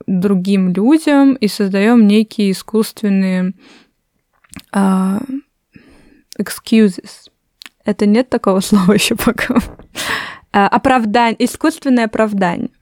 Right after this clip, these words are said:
такое, что тому или иному человеку, чтобы ты там на него не злился, не обижался. А, н-, и если ты его не понимаешь, то это нормально, потому что вы из разных поколений.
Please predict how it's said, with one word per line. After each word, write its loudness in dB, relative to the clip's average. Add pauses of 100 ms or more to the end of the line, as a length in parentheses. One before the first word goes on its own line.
(120)
такое, -4
что -12
тому 2
или 2
иному 0
человеку, 0
чтобы 0
ты -4
там 0
на 2
него 0
не 0
злился, 2
не 4
обижался. 2 (460)
А, -2
н-, -4 (420)
и 2
если 2
ты 0
его 4
не 4
понимаешь, 2
то -2
это -2
нормально, 2
потому 2
что -4
вы 4
из 2
разных 0
поколений. -4